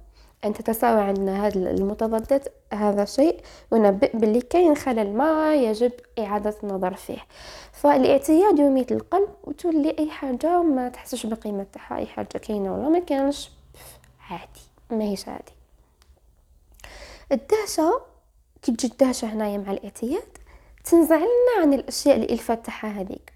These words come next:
بعد ما ألفنا هذيك الحوايج وألفناهم ديما كاينين وديما، وديما متواجدين، كي تجينا الدهشة باش نعاودو نتأملوا في هذوك الحاجات بتمعن، راح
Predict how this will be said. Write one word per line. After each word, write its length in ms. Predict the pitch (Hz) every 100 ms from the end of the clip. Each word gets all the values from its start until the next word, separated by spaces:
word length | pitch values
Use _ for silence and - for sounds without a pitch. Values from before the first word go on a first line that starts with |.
| -
بعد 220 | 196 202
ما 380 | 202 202 196 214
ألفنا 340 | 202 226 214
هذيك 180 | 190 202
الحوايج 720 | 196 202 202 202 247 262 220
وألفناهم 760 | 196 202 - 202 185 214 240 208
ديما 200 | 202 196
كاينين 380 | - 202 220 226
وديما، 360 | 196 196 190 - - - - - - - -
وديما 260 | 220 233 226
متواجدين، 540 | 220 214 214 208 359 508 480
كي 80 | 302
تجينا 260 | 269 269
الدهشة 480 | 247 214 247 220 226
باش 220 | 302 254
نعاودو 320 | 220 202 190 185 - -
نتأملوا 460 | 247 - 302 262 240
في 160 | 226
هذوك 220 | 202 196
الحاجات 480 | 202 - 190 180 180
بتمعن، 640 | 190 - 180 180 170 233 554 - - _ _ _ _ - - - - _ -
راح 280 | 285 -